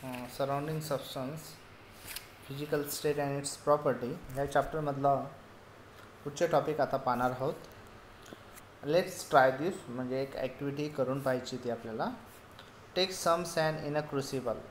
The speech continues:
म्हणजे एका बशीमध्ये थोडी वाळू घ्यायची. Put few iodine crystal in on it त्यात काही आयोडीनचे खडे आपल्याला ठेवायचे त्या बशीमध्ये किंवा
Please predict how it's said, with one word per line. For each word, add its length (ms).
म्हणजे 400
एका 220
बशीमध्ये 640
थोडी 140
वाळू 320
घ्यायची. 520
Put 120
few 480
iodine 360
crystal 340
in 120
on 160
it 200
त्यात 220
काही 140
आयोडीनचे 1000
खडे 200
आपल्याला 300
ठेवायचे 400
त्या 140
बशीमध्ये 600
किंवा 240